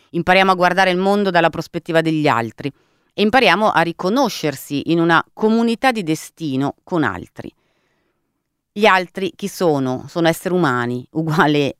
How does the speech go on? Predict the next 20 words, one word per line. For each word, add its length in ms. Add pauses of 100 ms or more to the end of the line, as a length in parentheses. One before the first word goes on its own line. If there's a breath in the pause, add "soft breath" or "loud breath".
(120)
a-, 140 (140)
agli 220
altri, 440 (100)
ma 160
nello 200
stesso 320
tempo 420
essere 460 (120)
unici. 540 (240)
E 120
forse 320
è 40
proprio 280
questa 440
una 140
delle 160
forme 420 (480 soft breath)
più 160
profonde 640
dell'educazione. 1040